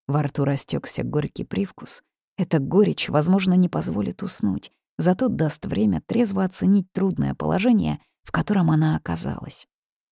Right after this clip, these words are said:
Девушка знала, что старик вовсе не собирался назначать её на пост правителя,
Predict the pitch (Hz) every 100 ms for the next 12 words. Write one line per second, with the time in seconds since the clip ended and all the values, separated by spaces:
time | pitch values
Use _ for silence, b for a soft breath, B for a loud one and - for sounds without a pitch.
0 | _ _ _ - 214 233 - 220 208 247
1 | 247 208 - 190 - 240 254 - 214 214
2 | - 196 196 - 190 233 226 - 190 180
3 | 170 180 180 233 - 185 170 175 160 -
4 | 180 - - 151 151 151 - - -